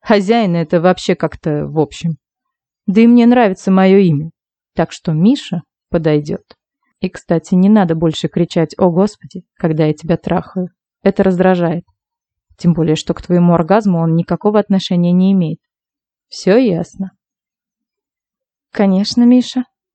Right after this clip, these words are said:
Я прикусила губу, чтобы не рассмеяться. Никто не любит конкуренцию.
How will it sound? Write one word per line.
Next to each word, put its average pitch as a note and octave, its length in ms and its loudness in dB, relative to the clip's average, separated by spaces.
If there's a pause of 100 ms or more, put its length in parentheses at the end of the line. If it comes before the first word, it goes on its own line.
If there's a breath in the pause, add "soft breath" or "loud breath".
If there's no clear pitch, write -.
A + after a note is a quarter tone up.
(380)
Я F#3 180 0
прикусила F3 560 -4
губу, E3+ 300 -4
чтобы F3 280 -2
не F3 120 2
рассмеяться. F3 680 -4 (580)
Никто G3+ 320 2
не F#3 140 4
любит D#3+ 260 -2
конкуренцию. D#3+ 680 -6